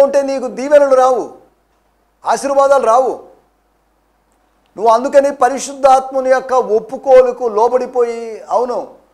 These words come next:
అని నీ పాపాలను ఒప్పుకున్నట్లయితే తండ్రి నీ పాపాలను క్షమించి వేస్తాడు. అనగా పరిశుద్ధాత్ముడు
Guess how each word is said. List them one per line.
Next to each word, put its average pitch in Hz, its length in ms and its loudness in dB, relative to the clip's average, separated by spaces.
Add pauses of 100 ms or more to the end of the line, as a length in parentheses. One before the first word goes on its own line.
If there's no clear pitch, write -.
(380)
అని 220 160 -2
నీ 220 160 -8
పాపాలను 247 640 0
ఒప్పుకున్నట్లయితే 175 1500 -6 (1000)
తండ్రి 220 640 -2 (360)
నీ 175 140 -14
పాపాలను 175 520 -2
క్షమించి 151 420 -20
వేస్తాడు. - 360 -20 (2750)
అనగా 156 260 -8
పరిశుద్ధాత్ముడు 233 1200 -6